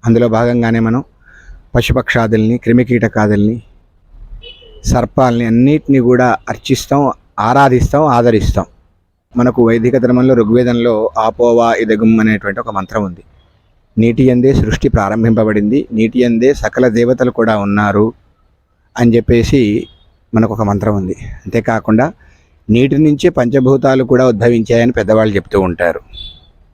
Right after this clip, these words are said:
నీటి యందు సకల సంపదలు, సకల సృష్టి,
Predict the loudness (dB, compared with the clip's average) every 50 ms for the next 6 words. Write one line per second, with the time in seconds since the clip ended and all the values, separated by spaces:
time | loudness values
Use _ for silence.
0 | _ _ _ _ _ _ _ _ _ _ _ _ 0 0 2 2 2 2 2 2
1 | 2 0 0 0 -2 -4 -2 -2 0 0 0 0 0 0 -2 0 0 0 0 0
2 | 0 0 0 0 -2 -4 -2 -2 -2 -2 -2 -4 -4 -6 -4 -4 -4 -4 -2 0
3 | 2 2 2